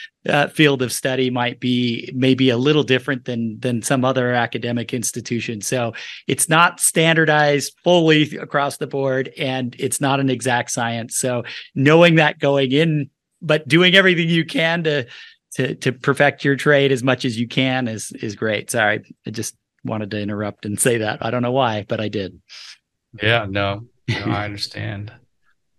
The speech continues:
Speaker 2: So I have a plus one. Um, I don't know if you have a plus one, Doctor Boscotta, but I have a plus one.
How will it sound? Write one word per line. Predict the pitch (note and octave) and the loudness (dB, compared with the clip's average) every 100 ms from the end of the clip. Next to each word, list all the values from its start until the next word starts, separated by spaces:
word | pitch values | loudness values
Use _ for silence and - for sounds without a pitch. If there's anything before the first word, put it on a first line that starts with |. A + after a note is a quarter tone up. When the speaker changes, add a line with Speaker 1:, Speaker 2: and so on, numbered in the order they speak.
| _ _ _ _ _ _ _ _ | _ _ _ _ _ _ _ _
Speaker 2:
So | _ A2+ | _ -4
I | A2 | 2
have | A#2+ A2 | 2 2
a | G#2+ | 0
plus | - C#3+ D3+ - | 2 4 4 0
one. | B2+ C3+ B2 F2+ F#2 A2 - _ _ | -4 0 2 2 0 -6 -10 _ _
Um, | G2+ F#2+ F#2 F#2 F2+ F2+ F#2 | -6 -2 0 2 0 0 -2
I | G2+ | -2
don't | A#2+ A#2 | -2 -2
know | A2+ | -2
if | G#2+ | -2
you | A2+ | -4
have | G#2+ | -4
a | G2 | -6
plus | - F#2 F2+ - | -6 -6 -6 -8
one, | F#2+ F2+ F2+ F#2+ - _ | -8 -6 -6 -8 -12 _
Doctor | G2 F#2 F#2 | -10 -8 -10
Boscotta, | F2 F2 - F#2 F#2 | -8 -8 -8 -8 -8
but | F#2 F#2 | -8 -8
I | |
have | F#2+ G2 | -6 -8
a | F#2 | -10
plus | - G#2+ - | -8 -6 -6
one. | A2+ G2 D#2+ E2 G#2 | -6 -8 -8 -12 -16